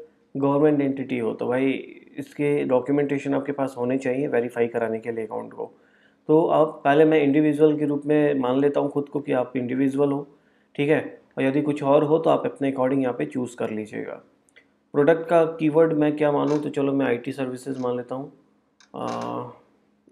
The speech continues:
उम, product, product की services code में सबसे better तो मैं ये मानता हूँ कि आप जो हो वो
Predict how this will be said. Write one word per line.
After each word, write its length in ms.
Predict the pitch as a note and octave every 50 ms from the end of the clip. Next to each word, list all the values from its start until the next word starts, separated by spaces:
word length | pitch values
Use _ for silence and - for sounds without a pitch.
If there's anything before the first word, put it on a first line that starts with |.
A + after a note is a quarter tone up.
| _ -
उम, 880 | - C3+ B2+ B2 B2 B2 B2 B2 B2 B2+ B2+ B2 A#2+ A#2+ A#2+ B2+ B2 B2 B2 _ _ _ _ _ - - _ - - _ - _ _ _ _ _ _ -
product, 260 | C#3+ C#3+ D3 C#3+ - - - - -
product 380 | D3 C#3 C3+ D#3+ D#3+ D#3+ - -
की 140 | - E3+ D#3+
services 440 | D#3 D#3+ C#3+ C#3+ D3 D3+ D#3+ D#3 D#3
code 280 | - D3+ D3 D3 D3
में 460 | D3 D3+ D3+ D3+ D3+ D3+ D3+ D3+ D3 - - - _ -
सबसे 220 | D3 C#3 - D#3
better 300 | C#3+ C#3+ C#3+ C#3 - D3 C#3+
तो 100 | D3 D3
मैं 140 | C#3+ C#3+
ये 160 | C#3 C3 C#3 C#3+
मानता 320 | C#3+ C#3 C#3 C3+ C3+ C#3+
हूँ 240 | C#3 C#3+ C#3 C#3+ C#3+
कि 200 | - - C#3 C3+
आप 300 | B2 B2 C3 B2+ - - - C#3 C3+ C#3 C#3 C#3 C#3+ C3+ - - _ _ _ _ _ _ _ - _ _
जो 160 | - C3 D3 D3
हो 140 | - C#3+ D#3+ D#3+
वो 200 | D3+ C#3+ C#3+ D#3